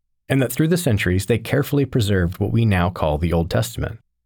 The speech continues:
We believe that the early leaders of the New Testament church likewise collected and preserved the writings that God led them to see as inspired scripture.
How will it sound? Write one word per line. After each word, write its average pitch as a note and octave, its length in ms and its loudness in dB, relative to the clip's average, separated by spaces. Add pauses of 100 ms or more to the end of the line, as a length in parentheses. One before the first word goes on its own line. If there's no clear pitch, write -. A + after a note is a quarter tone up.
(760)
We B2+ 100 4
believe B2 400 2
that G#2 140 0
the - 140 -2
early C#3+ 260 2
leaders G#2 400 2
of F2 100 -2
the F2 60 2
New G2+ 140 4
Testament G#2+ 460 0
church - 380 -4
likewise F#2+ 480 2
collected A2 540 0
and G2+ 180 -2
preserved F2 400 0
the - 80 0
writings E2 380 0
that F2 160 -4
God G#2+ 240 2
led F#2+ 160 2
them G2 140 2
to G#2 100 0
see E2+ 340 -2
as E2+ 220 0
inspired F2 560 0
scripture. - 480 -4